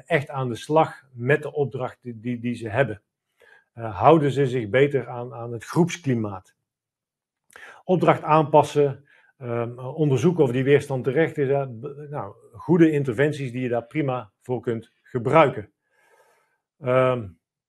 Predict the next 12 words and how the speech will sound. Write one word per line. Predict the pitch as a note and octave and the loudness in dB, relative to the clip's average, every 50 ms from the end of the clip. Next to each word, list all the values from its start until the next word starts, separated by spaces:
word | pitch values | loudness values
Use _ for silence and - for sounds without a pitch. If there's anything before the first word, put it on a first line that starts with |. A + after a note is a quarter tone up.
| _ _ _ _ _ _ _ _ | _ _ _ _ _ _ _ _
en, | - D3+ D3+ D#3 | -4 -4 -2 -2
en | D#3+ D#3+ D#3 D#3+ D#3 - _ _ _ | -2 -2 -4 -4 -6 -12 _ _ _
toch | - F3 E3 E3+ | 2 2 2 2
ook | F3+ F#3 F#3 D3 | 2 0 2 2
weer | D3+ D#3+ D#3+ C#3+ | 2 2 2 2
eens, | B2+ A#2+ - B2 D#3+ D#3+ | 0 -4 -14 -16 -16 -12
eh, | D#3+ D3+ C#3 C#3 C#3+ C#3+ C#3+ | -8 -6 -6 -6 -6 -8 -10
eh, | C3+ C3+ C3+ C3+ | -10 -10 -10 -8
met | C#3 C#3 C#3 D#3+ D3+ - | -4 -2 -2 -2 -2 0
zo'n | D3+ C#3 A#2+ | -2 -2 0
voorzitter, | G2 C3+ D#3 E3 D3+ B2+ D3+ D3+ D3+ D#3 C#3+ - - - _ _ | 2 4 4 4 4 4 2 0 0 -2 -4 -4 -6 -18 _ _
eh, | - C3+ C3 C3 B2+ | -12 -8 -8 -6 -6